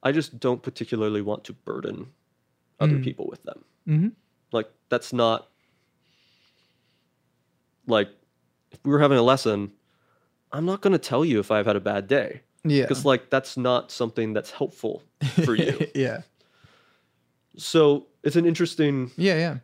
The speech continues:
Speaker 1: I, I really feel like that's a, like, that is a mantra
Speaker 2: Yeah.
Speaker 1: of mine.
Speaker 2: <laughs> Um,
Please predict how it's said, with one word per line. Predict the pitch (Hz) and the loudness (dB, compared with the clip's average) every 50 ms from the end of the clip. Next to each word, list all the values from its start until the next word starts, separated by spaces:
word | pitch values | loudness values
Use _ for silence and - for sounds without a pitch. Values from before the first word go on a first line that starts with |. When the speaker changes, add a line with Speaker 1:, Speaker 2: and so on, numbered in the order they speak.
| _ _ _ | _ _ _
Speaker 1:
I, | - 143 | -2 -2
I | - - 147 | 2 2 2
really | 135 135 147 165 170 156 147 135 | 2 4 4 4 6 6 4 2
feel | - - 135 127 123 | 0 0 0 2 2
like | 120 110 101 101 - | 2 0 -2 -2 -2
that's | 113 110 - - - | -2 -2 -2 -2 -2
a, | 113 104 98 90 - _ _ _ _ - - - _ _ _ _ _ _ _ _ _ _ _ _ _ _ _ - | -2 -2 -2 -6 -10 _ _ _ _ -20 -20 -20 _ _ _ _ _ _ _ _ _ _ _ _ _ _ _ -6
like, | - 104 98 - - | -4 -4 -4 -2 2
that | - 110 110 107 | 4 4 4 4
is | 104 98 92 | 2 0 0
a | - 95 92 - - _ | -2 -4 -4 -6 -10 _
mantra | - 113 104 101 101 104 101 - - 101 87 - 135 - _ _ _ _ _ - | -4 -2 0 0 0 -2 -4 -6 -6 -6 -6 -8 -10 -14 _ _ _ _ _ -4
Speaker 2:
Yeah. | 160 151 156 139 123 | -2 0 0 0 0
Speaker 1:
of | 120 | -4
mine. | 87 69 - - 120 - _ _ _ - | -6 -8 -10 -14 -16 -20 _ _ _ 0
Speaker 2:
<laughs> | 156 143 127 135 185 180 165 131 180 - - - - - - - _ _ - - - - - - - 156 151 - _ _ | 0 2 2 2 2 2 2 0 0 -2 -4 -6 -8 -12 -16 -18 _ _ -20 -20 -20 -20 -20 -20 -20 -20 -20 -20 _ _
Um, | - 135 135 131 131 131 127 131 143 160 160 | 2 2 2 2 2 0 0 0 -2 -2 -4